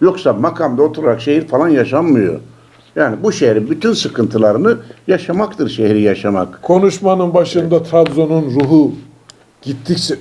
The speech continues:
Speaker 2: ölüyor Trabzon'un ruhu. Bunun hepsi bak bu gençlerin, bu gençlerin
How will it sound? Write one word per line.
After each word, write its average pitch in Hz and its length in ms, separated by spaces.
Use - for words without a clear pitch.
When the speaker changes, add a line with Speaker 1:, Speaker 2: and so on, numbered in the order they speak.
Speaker 2:
ölüyor 202 400
Trabzon'un 110 540
ruhu. 98 380
Bunun 233 280
hepsi 196 420
bak 160 220
bu 175 140
gençlerin, 202 680
bu 185 100
gençlerin 196 540